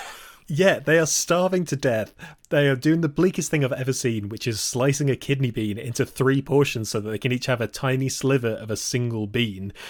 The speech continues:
Donald Duck is about to murder everybody and eat them.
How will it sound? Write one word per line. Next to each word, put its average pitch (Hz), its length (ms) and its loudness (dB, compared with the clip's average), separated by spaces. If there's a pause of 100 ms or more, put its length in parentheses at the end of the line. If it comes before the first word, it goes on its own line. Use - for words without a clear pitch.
(340)
Donald 170 360 2
Duck 180 320 2
is 131 120 -6
about 127 260 -2
to 120 100 -4
murder 139 560 4
everybody 107 520 -2
and 120 140 -8 (120)
eat 185 260 -6
them. 117 340 -4